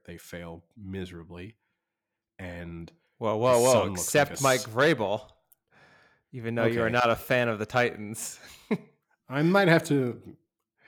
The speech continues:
Speaker 1: <laughs> I might have to change my tune on the Titans, I gotta say.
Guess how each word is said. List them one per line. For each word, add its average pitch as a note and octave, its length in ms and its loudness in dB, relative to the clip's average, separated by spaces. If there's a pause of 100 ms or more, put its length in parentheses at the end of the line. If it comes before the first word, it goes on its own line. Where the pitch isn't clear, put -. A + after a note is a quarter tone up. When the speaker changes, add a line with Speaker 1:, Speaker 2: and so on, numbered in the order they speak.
(200)
Speaker 1:
<laughs> - 180 -10
I A#2+ 160 -4
might B2 180 -2
have B2 120 0
to B2 60 -6
change G#2+ 320 -4
my G2 120 -6
tune F#2+ 300 -4
on E2 100 -12
the E2 80 -14
Titans, E2 560 -16
I F#2+ 80 -16
gotta F2 180 -16
say. - 320 -16